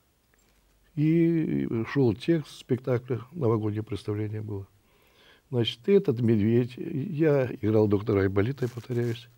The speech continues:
значит, этот медведь срывается с мотоцикла, за рулём который сидел.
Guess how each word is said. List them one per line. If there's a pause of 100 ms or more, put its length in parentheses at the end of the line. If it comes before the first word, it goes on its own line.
(600)
значит,
этот
медведь
срывается
с (100)
мотоцикла, (920)
за
рулём
который
сидел.